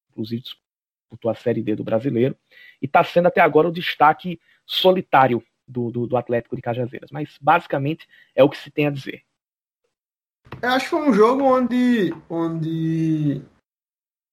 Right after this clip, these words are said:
Speaker 2: pelo menos teve um pouco de emoção, né? Dois a dois aí, pra tentar dar uma animada nessa rodada de quatro empates, né? Ninguém conseguiu vencer, e aí acabou que não se mexeu no,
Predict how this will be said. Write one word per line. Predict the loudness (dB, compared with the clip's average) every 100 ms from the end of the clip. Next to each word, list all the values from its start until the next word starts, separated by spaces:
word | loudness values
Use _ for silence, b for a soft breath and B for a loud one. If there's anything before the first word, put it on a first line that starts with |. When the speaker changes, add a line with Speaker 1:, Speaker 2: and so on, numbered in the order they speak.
| _ _ _ _ _ _ _ _ _ 0
Speaker 2:
pelo | 4 4
menos | 2 2 0 -2
teve | 0 0
um |
pouco | 0 -4
de | -4
emoção, | -2 -2 -2 0 2 0
né? | -2 -4
Dois | -4 -4 -2
a | -2
dois | 0 0 0
aí, | -2
pra | -4 -6
tentar | -4 -2
dar | 0
uma | 0
animada | 0 2 2 0
nessa | -2 -4
rodada | -2 0 0 0 -2 -6 _ _ _ _ _ _ _ b b _ _
de | -2 -2 -2 0
quatro | 2 2 2 -2 -2 -6 _ _
empates, | 2 2 0 0 0 -2
né? | -6
Ninguém | -6 -2 0 0
conseguiu | -4 -6 -6 -4
vencer, | -4 -8 -8 -2 -2 -2 b b b
e | 0
aí | 4 4
acabou | 2 0 -2 -6 _ _ _ _ _ _ -8
que | -2 0
não | 2 0
se | 2
mexeu | 0 2 0 0 -4 _
no, | -2 0 0